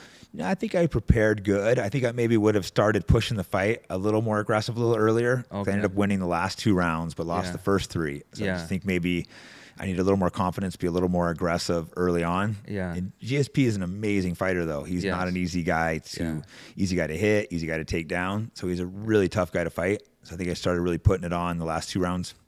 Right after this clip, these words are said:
Speaker 2: Mm. Is he your goat?
Speaker 1: Probably, man. It's hard to see who's better than G S P. You
Speaker 2: Yeah.
Speaker 1: know, he's a complete package.
Speaker 2: Yeah, 'cause I saw, I saw, um, a tweet where, uh, so, uh,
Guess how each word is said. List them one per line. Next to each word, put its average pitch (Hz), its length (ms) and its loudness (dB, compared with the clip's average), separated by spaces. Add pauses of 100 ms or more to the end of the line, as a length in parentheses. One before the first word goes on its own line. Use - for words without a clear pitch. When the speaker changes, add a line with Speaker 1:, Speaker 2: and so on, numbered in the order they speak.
Speaker 2:
Mm. 95 220 -8 (100)
Is 104 160 -8
he 110 100 -4
your 113 180 2
goat? 107 340 -2 (1080)
Speaker 1:
Probably, 156 340 2
man. 98 160 0
It's 104 100 -4
hard 117 200 0
to 110 60 -4
see 113 220 -2
who's 104 220 0
better 92 240 -4
than 92 120 -4
G 92 160 -4
S 87 100 -2
P. 95 460 -4
You 98 60 -8
Speaker 2:
Yeah. 92 140 -4
Speaker 1:
know, 78 60 -8
he's 80 200 -8
a - 20 -12
complete 85 300 -6
package. 87 420 -2 (280)
Speaker 2:
Yeah, 101 140 -4
'cause 117 180 -4
I 135 80 4
saw, 143 460 4 (100)
I 107 120 2
saw, 117 460 0
um, 92 440 -2 (600)
a 104 80 -4
tweet 120 480 -2
where, 98 380 -2
uh, 90 300 -2 (220)
so, - 160 -8 (140)
uh, - 60 -12